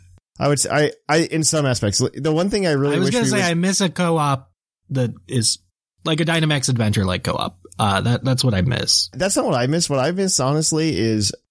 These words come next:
Speaker 1: I wish we would have gotten something, uh, akin, maybe not new legendaries per se, but akin to, like, the Regidrago, Regieleki thing.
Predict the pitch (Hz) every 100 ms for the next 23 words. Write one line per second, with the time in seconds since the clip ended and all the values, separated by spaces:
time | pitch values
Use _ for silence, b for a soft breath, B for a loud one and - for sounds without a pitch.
0 | _ _ _ - 127 143 147 160 156 127
1 | 135 120 127 127 120 110 95 - - 101
2 | 92 - 110 - 127 127 170 190 - _
3 | - 139 170 151 139 131 98 101 117 135
4 | 147 151 151 151 151 156 147 98 98 -
5 | 131 131 123 110 107 104 101 98 95 107
6 | 101 90 101 98 92 92 80 90 113 113
7 | 131 139